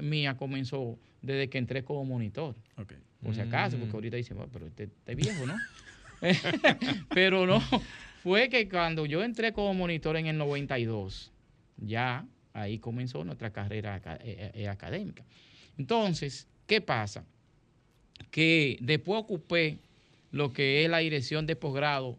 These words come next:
Speaker 1: y educación permanente en la Facultad de Ingeniería y Arquitectura.
Speaker 2: Ajá.
Speaker 1: Y ahí nosotros trabajamos en muchísimos programas,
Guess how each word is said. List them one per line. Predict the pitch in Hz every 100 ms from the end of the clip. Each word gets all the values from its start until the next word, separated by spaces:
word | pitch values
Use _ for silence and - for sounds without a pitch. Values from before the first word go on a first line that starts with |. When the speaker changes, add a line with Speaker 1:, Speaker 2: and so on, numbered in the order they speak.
| -
Speaker 1:
y | 123
educación | 127 127 123 139
permanente | 135 147 143 139 127 104 98 _ _ _ _ _ _ _ -
en | 147
la | 139
Facultad | 127 120 104 113
de | 113
Ingeniería | 117 113
y |
Arquitectura. | 117 113 101 175 196 85 - _ _ _ _ _ _ _ _
Speaker 2:
Ajá. | 95 95 123 107
Speaker 1:
Y | 131 147
ahí | 151 151 170 247
nosotros | 247 226 208 202 180
trabajamos | 175 165 147 151 139 123 123
en | 135 135 127
muchísimos | 127 123 196 240 233 196 180
programas, | 170 151 151 156 143 139